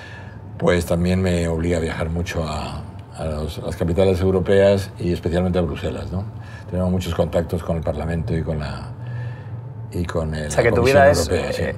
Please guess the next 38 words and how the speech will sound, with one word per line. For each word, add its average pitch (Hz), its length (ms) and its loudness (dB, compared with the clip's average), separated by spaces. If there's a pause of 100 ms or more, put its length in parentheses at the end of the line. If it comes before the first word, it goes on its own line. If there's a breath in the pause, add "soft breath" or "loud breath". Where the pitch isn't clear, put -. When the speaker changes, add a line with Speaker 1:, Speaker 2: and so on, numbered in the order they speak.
(140)
Speaker 2:
es 131 300 2
el 107 320 0
campo 175 440 2
y 120 200 2
via-, 117 200 2
Speaker 1:
Claro, 101 120 8
Speaker 2:
viajar 113 300 4
Speaker 1:
claro, - 180 -10
Speaker 2:
continuamente, 113 600 2
Speaker 1:
viajar. - 40 2
Speaker 2:
¿no? - 60 2
Speaker 1:
Pero - 40 2
Speaker 2:
Estar 113 200 2
Speaker 1:
luego 120 140 8
también 104 180 6
Speaker 2:
viajando. 101 140 6
Speaker 1:
hacemos 104 220 6
viajes 104 540 4 (160)
también 101 400 2
con, 90 460 4 (420 loud breath)
con 98 140 2
equia, 98 280 4
que 90 60 4
es 90 60 2
la 90 60 4
Asociación 90 380 2
Europea, 95 480 4
de 92 80 0
la 82 80 2
que 80 60 -2
voy 87 160 4
a - 20 -2
ser 87 160 0
presidente 87 440 0
a 80 40 0
partir 90 300 -2
de 87 80 2
enero. 92 300 2